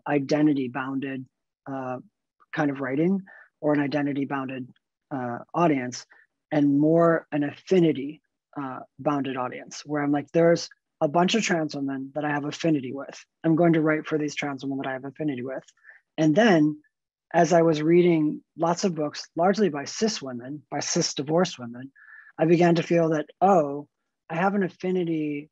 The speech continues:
with, with lots of cis women too." And so I can kind of pick my readership as a sort of Venn diagram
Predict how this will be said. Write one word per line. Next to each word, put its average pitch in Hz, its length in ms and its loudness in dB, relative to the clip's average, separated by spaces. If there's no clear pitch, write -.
with, 151 320 -2
with 160 200 2
lots 170 300 0
of 175 120 0
cis 214 320 2
women 143 300 0
too." 131 400 0
And 143 100 -8
so 185 120 0
I 170 80 2
can 180 180 -2
kind 180 200 -4
of - 80 -4
pick 233 260 -2
my 180 140 0
readership 170 680 0
as 160 140 2
a 165 60 0
sort 175 180 2
of 156 140 2
Venn 175 280 6
diagram 147 760 0